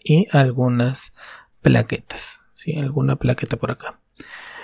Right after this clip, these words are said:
A los neutrófilos se les llama así porque en el citoplasma no vamos a encontrar granulaciones.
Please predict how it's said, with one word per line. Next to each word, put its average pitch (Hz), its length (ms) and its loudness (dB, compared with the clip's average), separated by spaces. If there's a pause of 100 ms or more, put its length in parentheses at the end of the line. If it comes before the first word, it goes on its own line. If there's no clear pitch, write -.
(800)
A 190 140 12
los 190 220 12
neutrófilos 214 640 12
se - 80 8
les 165 160 12
llama 151 280 10
así 156 300 10
porque 143 540 4
en 147 220 8
el 151 180 8
citoplasma 180 1040 8 (400)
no 156 300 8
vamos 151 360 6
a 160 60 10
encontrar 131 580 4
granulaciones. 127 1080 6